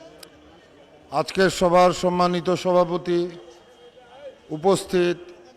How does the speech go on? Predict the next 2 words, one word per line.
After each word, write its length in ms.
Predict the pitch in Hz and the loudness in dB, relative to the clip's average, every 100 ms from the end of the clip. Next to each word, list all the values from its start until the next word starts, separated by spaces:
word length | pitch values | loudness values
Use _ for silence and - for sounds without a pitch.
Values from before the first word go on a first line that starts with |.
| _ - - - - - - - | _ -20 -20 -20 -20 -20 -20 -20
সুধীবৃন্দ, 840 | - 190 170 170 160 160 139 120 98 - - - _ - - _ _ _ _ _ _ _ - - - _ - | -6 -2 4 4 4 2 2 0 -2 -10 -20 -20 _ -20 -20 _ _ _ _ _ _ _ -20 -20 -20 _ -6
একটি 480 | 160 165 202 202 | -6 0 2 2